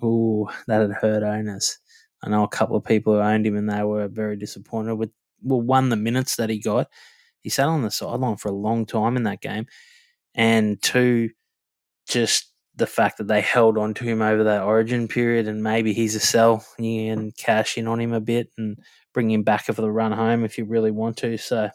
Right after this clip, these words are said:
that's a big decision there for owners. I thought Tanner Boyd was pretty good. He got a seventy-five for Supercoach. He's playing pretty good footy, but again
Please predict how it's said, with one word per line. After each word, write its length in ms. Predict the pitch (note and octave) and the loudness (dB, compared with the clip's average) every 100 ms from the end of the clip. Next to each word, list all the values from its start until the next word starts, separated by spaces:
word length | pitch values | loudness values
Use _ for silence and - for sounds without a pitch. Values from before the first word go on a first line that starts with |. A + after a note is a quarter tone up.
| _ - - - _ _ | _ -20 -20 -20 _ _
that's 160 | B2+ - | -2 -2
a 60 | A2 | -2
big 240 | A#2 A2 | -2 -4
decision 460 | G#2+ - A#2 A#2+ A2+ | -6 -4 -4 -4 -2
there 180 | A2 | -4
for 140 | G#2+ G#2+ | -4 -10
owners. 500 | G#2 A2+ A2+ G#2+ - _ _ _ _ _ _ | -8 -6 -6 -8 -14 _ _ _ _ _ _
I 60 | D#3+ | -4
thought 260 | F#3 B3+ - | 0 0 0
Tanner 280 | D3+ C#3 | -2 0
Boyd 320 | A2 A2+ B2 C3+ | -2 -2 -2 -2
was 160 | C3+ | -6
pretty 260 | - C#3+ C3 | -4 -2 0
good. 320 | C#3+ D3+ C#3 | 2 2 2
He 80 | A#2 | 0
got 140 | A#2 | 0
a 40 | A2 | 0
seventy-five 760 | - B2+ A#2+ A2+ - A2+ A2+ | 2 2 0 -6 -6 -6 -6
for 100 | - A2+ | -6 -8
Supercoach. 720 | - A#2+ A2+ - A#2+ A#2 - | -6 -6 -6 -4 -2 -2 -8
He's 100 | A#2 | -12
playing 260 | - A#2 | -6 -6
pretty 220 | G#2+ A2+ A2 | -4 -6 -8
good 140 | G#2 | -10
footy, 360 | - C3 B2 A#2 | -6 -4 -2 -2
but 300 | A2+ G#2 - - - _ - | -2 -4 -6 -20 -20 _ -6
again 480 | G#2+ A#2+ A2+ A2 | 0 2 2 0